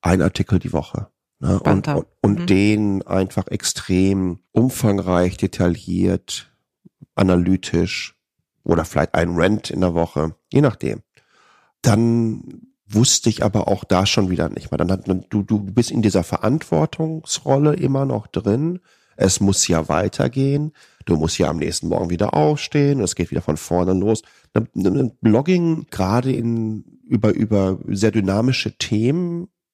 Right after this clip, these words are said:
Speaker 1: ist fast so jeden Tag mit einem weißen Blatt Papier anfangen und, und, und Geschichten erzählen. Übrigens, das ist auch das Spannende daran. Das hat mir so wahnsinnig viel Spaß gemacht, weil dadurch kein Tag wie der andere war. Aber ja, ich wusste nicht so genau,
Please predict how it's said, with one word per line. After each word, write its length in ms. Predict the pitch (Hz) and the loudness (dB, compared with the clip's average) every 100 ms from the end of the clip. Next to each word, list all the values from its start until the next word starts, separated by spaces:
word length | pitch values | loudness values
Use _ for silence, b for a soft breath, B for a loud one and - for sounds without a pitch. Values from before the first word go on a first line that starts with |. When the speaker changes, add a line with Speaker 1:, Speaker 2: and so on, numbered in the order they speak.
| - | 0
Speaker 1:
ist 420 | 175 - - - | 2 2 -6 -8
fast 600 | - - 117 131 - - | -14 -4 0 0 0 -4
so 180 | - 120 | 0 0
jeden 380 | 101 101 120 120 | 2 2 0 -2
Tag 280 | 101 101 110 | 0 0 0
mit 100 | 85 | -2
einem 100 | 80 | 0
weißen 300 | 80 90 82 | 0 0 -4
Blatt 180 | 78 - | -6 -6
Papier 380 | - - 82 - | -8 -2 -2 -4
anfangen 380 | - - - 50 | -14 -10 -10 -6
und, 220 | 50 82 | -6 -4
und, 140 | - - | -4 -2
und 120 | - | -2
Geschichten 500 | 87 - - - 78 | 0 0 -2 -6 -10
erzählen. 500 | - - - 50 50 - _ - | -6 -2 -2 -2 -14 -20 _ 2
Übrigens, 360 | 123 117 101 | 4 4 2
das 160 | 107 107 | 0 0
ist 80 | 104 | -2
auch 60 | |
das 120 | 92 | 0
Spannende 400 | - - 104 78 | 0 0 -2 -4
daran. 380 | - 65 - 73 | -6 -6 -6 -2
Das 140 | 87 - | 0 0
hat 80 | 101 | 2
mir 320 | 92 92 90 | 2 2 0
so 240 | 104 95 - - | -2 -2 -4 -10
wahnsinnig 640 | 101 - 101 120 113 104 | -10 -2 2 2 4 2
viel 160 | - - | 0 -4
Spaß 400 | - 107 117 - | -2 0 0 -2
gemacht, 340 | - - 98 | -8 -8 -2
weil 100 | 90 | 0
dadurch 260 | 87 95 - | 2 0 -2
kein 240 | - 101 | 0 0
Tag 240 | 101 95 - | 2 0 2
wie 60 | |
der 100 | 87 | 0
andere 320 | 78 78 - - | 0 -6 -12 -14
war. 180 | - - - | -18 -6 0
Aber 160 | 98 | 4
ja, 180 | 90 69 | 4 2
ich 140 | - 87 | 0 -2
wusste 240 | - 80 | 0 0
nicht 160 | 78 - | 0 -2
so 100 | - | -4
genau, 400 | - 58 - | -4 -6 -8